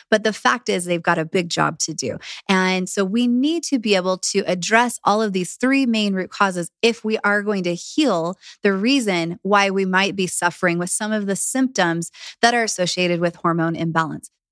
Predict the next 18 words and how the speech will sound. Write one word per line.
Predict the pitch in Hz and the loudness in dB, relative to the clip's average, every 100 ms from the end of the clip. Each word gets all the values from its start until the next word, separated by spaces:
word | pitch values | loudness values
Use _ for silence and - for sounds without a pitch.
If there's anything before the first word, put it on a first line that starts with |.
| _ | _
While | 196 233 254 220 214 | 2 4 6 4 2
many | 226 294 320 | 2 2 2
hormonal | 240 208 190 185 | 0 0 2 0
imbalances | 185 190 190 180 170 | 2 2 0 -4 0
are | 220 302 | 4 4
genetic, | 262 214 170 175 | 2 0 2 2
it | 196 | 0
is | 196 190 - | 0 0 2
often | 233 254 226 | 2 2 -2
these | 190 - | -2 -2
factors, | - 302 330 196 180 175 - - | 2 2 2 0 0 -4 -8 0
like | 196 | 2
I | 196 | 2
j-, | 175 - - | -2 -4 0
I | 190 | 0
have | 175 | 0
just | 208 208 208 | 0 -2 0
mentioned, | 214 220 170 170 175 | 0 0 -2 -4 -6